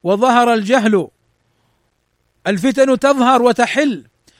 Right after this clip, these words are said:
إذا ترك الناس العمل، كما في بعض روايات البخاري: "إذا قل العمل"، وفي بعض الروايات: "إذا قل العلم". فالنصيحة باب عظيم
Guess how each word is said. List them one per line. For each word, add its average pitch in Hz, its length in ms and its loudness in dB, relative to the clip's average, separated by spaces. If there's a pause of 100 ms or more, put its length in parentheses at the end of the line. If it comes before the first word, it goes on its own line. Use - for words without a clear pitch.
(280)
إذا 220 280 2
ترك 269 340 2
الناس 254 400 0
العمل، 233 600 0
كما 233 200 0
في 226 140 0
بعض 240 220 -2
روايات 240 440 2
البخاري: 226 640 -2 (680)
"إذا 226 280 2
قل 262 380 0
العمل"، 185 600 0 (720)
وفي 180 180 -2
بعض 214 200 0
الروايات: 226 520 2
"إذا 220 260 -2
قل 254 340 -2
العلم". 226 480 -2 (960)
فالنصيحة 214 840 -2 (1200)
باب 254 540 0
عظيم 220 560 0